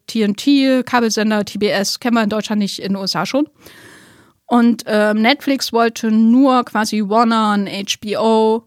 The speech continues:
und so, aber will nicht C N N zum Beispiel. Paramount hat einfach pro Aktie weniger geboten als, äh, Netflix und, äh, wollte aber dafür mehr. Und nun gibt es aber seit Bekanntgabe dieses Deals von Netflix und, äh, Warner Brothers eine feindliche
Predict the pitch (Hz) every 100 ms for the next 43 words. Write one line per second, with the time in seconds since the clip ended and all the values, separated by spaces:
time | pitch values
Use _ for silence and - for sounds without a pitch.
0 | _ - 226 220 214 208 208 202 214 240
1 | - 220 208 180 185 - 185 165 - _
2 | _ _ _ _ - 269 277 285 277 269
3 | 233 226 226 220 - 240 202 220 - 247
4 | 214 226 269 262 262 247 226 - 208 -
5 | _ _ _ - 185 - - - _ -
6 | 202 185 208 294 - 370 381 - _ _
7 | _ - 240 240 240 202 220 226 233 -
8 | - 180 - 196 123 - _ _ _ -
9 | - - - - _ _ 240 233 330 349
10 | 302 311 - - 220 247 311 294 220 226
11 | 226 - 254 262 240 214 214 214 208 -
12 | 214 208 196 190 269 - 285 285 - -
13 | 202 - 180 208 247 247 247 240 240 -
14 | 208 214 214 214 - 302 311 320 302 -
15 | 277 247